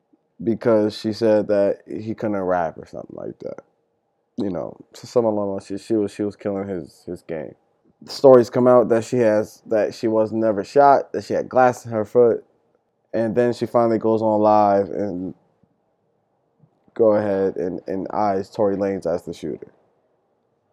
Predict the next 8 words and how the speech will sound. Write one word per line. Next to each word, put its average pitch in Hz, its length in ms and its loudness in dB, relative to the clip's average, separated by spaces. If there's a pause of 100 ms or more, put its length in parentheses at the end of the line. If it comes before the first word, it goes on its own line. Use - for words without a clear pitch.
(1500)
That's, 107 200 -2
like, 98 180 -2
quick - 280 -8
notes - 280 -14
of 52 80 -8
everything 82 360 -4
that 85 120 -8
happened. 78 380 -10